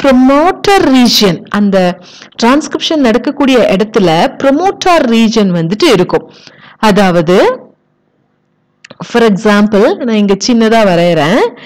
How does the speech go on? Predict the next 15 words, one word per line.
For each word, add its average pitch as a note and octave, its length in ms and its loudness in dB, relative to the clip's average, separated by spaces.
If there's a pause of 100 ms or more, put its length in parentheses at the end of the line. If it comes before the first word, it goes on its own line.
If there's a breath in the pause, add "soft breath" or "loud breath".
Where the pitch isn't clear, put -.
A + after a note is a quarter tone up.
(180 loud breath)
இது A3+ 160 0
எல்லாமே B3+ 340 2
ஒரு G#3 120 4 (120)
ரஃப் F#3+ 180 -2 (120)
diagram F#3 480 0
தான். E3+ 140 -4
உங்களுக்கு F#3+ 380 -2 (480)
understand B3+ 500 -2
பண்ணிக்கிறதுக்காக A3+ 800 -2
வரையற G#3+ 380 0
ஒரு C#4 100 -2 (120)
சின்ன D4 260 0 (100)
ரஃப் F#3+ 260 -4
diagram E3+ 360 -2 (100)
தான். F#3 140 0